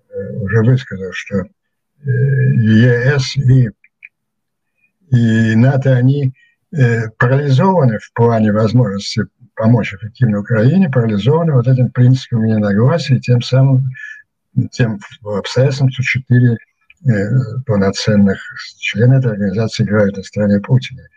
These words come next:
И он говорит о необходимости новой организации. Но дело в том, что будет делать эта организация. Вот мне кажется, сейчас реально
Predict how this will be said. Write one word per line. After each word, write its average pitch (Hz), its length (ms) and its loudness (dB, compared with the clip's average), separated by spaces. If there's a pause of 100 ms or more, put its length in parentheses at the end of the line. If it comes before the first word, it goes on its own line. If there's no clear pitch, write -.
(420)
И 104 60 -12
он 113 140 4
говорит 131 220 0
о 135 100 2
необходимости 127 720 0
новой 151 400 2
организации. 104 800 -6 (600)
Но 107 260 2
дело 120 380 2
в 131 60 -6
том, 131 180 2
что 131 260 -2
будет 123 320 2
делать 139 360 0
эта 101 200 -6
организация. 101 840 -4 (400)
Вот 101 160 -2
мне 143 160 4
кажется, 156 380 0
сейчас 123 340 -2
реально 135 380 2